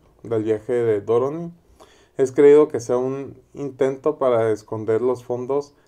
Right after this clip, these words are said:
de las autoridades rusas. Así que, pues ya ven, o sea, se vuelve a repetir la historia.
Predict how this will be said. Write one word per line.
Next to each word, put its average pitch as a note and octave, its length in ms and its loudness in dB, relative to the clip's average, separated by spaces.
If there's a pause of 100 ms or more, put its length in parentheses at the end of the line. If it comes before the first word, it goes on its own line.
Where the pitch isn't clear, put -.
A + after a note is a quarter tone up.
(120)
de B2+ 100 0
las A#2 220 0
autoridades A2+ 460 -4
rusas. G#2 360 -10 (1300)
Así B2+ 380 -6
que, C#3 280 2 (960)
pues C3 180 0
ya C#3+ 140 6
ven, A2 260 2 (120)
o A2 100 -14
sea, B2+ 420 2 (1400)
se - 220 0
vuelve C#3+ 260 6
a E3 60 10
repetir C3+ 500 0
la C#3+ 120 2
historia. A2+ 500 -4